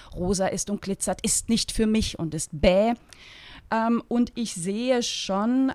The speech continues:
auch jetzt wissenschaftlich basiert Zahlen, die mir Sorgen machen.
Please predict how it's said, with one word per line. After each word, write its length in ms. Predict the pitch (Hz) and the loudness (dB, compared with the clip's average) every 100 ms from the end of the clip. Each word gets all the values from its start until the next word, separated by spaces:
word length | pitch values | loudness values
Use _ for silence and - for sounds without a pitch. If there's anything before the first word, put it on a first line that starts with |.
| - | -4
auch 360 | 185 196 - - | -4 -2 -4 -6
jetzt 280 | 180 - 175 | -6 -4 -6
wissenschaftlich 880 | 208 269 262 226 220 - 214 208 - | -2 -2 -2 -4 -10 -8 -8 -8 -6
basiert 840 | 185 185 165 165 196 220 220 - - - - - | -4 -4 -6 -8 -4 -6 -6 -12 -18 -20 -20 -16
Zahlen, 640 | - 202 185 190 208 208 185 | -6 -2 0 0 0 0 -2
die 200 | 185 196 | -4 -2
mir 300 | 190 185 165 | 0 0 -2
Sorgen 680 | - 139 147 147 151 156 | -4 -8 -8 -8 -8 -8
machen. 400 | 156 147 - - | -8 -8 -10 -12